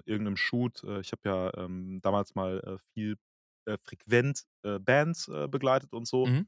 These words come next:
Speaker 1: Und dann habe ich halt im Tourbus, äh, zum einen 'ne große Filmkamera mitgenommen und halt 'ne kleine, ähm, Sony Alpha, äh,
Speaker 2: Mhm.
Speaker 1: Kamera, so 'ne portable.
Speaker 2: Ja.
Speaker 1: Und die habe ich halt,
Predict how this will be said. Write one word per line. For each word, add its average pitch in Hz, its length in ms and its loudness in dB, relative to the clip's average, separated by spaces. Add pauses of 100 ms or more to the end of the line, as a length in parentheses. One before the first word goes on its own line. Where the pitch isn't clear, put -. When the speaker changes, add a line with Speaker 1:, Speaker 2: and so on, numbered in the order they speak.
(100)
Speaker 1:
Und 104 80 0
dann 104 100 4
habe 107 160 4
ich - 140 -2
halt 98 260 2
im 98 300 -4
Tourbus, 113 720 2
äh, 92 300 -4
zum 95 200 -4
einen 104 240 4
'ne 101 80 0
große 104 300 -2
Filmkamera 160 500 2
mitgenommen 139 440 -2 (360)
und 135 240 4
halt 120 180 4
'ne 104 80 -4
kleine, 107 680 4
ähm, 95 240 -2
Sony 104 320 0
Alpha, 156 400 2 (320)
äh, 127 220 -2
Speaker 2:
Mhm. 139 200 4
Speaker 1:
Kamera, 139 120 0
so 95 120 -6
'ne 98 200 -2 (200)
portable. 135 520 2 (500)
Speaker 2:
Ja. 107 100 4
Speaker 1:
Und 101 140 -6
die 120 120 6
habe 123 140 6
ich - 120 2
halt, 113 260 6